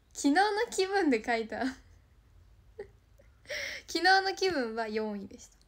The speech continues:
気分によってはグミが、まあ、一番になりかける時もあります。水色の意味は何か意味がありますか？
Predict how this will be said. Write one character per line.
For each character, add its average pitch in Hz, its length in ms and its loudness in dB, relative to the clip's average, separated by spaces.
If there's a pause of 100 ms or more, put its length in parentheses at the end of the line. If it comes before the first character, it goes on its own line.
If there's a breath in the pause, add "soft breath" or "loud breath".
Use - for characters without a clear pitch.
(1300)
気 359 120 -4
分 440 200 0
に 349 80 0
よ 294 80 2
っ 262 40 -2
て 269 160 -2
は 254 100 2
グ 233 200 -6
ミ 277 200 -2
が、 240 320 -2
ま 220 80 -8
あ、 - 20 -6
一 220 420 -10
番 233 400 -6
に 214 120 -8
な 214 140 -4
り 220 120 -10
か 240 140 -12
け 233 180 -8
る 208 80 -10
時 214 240 -14
も 359 200 -8
あ - 80 -10
り - 40 -18
ま - 60 -20 (100)
す。 - 80 -20 (560 soft breath)
水 254 280 -4
色 381 180 0
の 381 100 -4
意 381 120 -6
味 330 100 -4
は 233 60 -2
何 277 260 -6
か - 120 -12
意 233 60 -10
味 262 160 -6
が 220 80 -10
あ 214 60 -10
り 214 100 -10
ま 220 100 -12
す - 140 -20
か？ 262 160 -16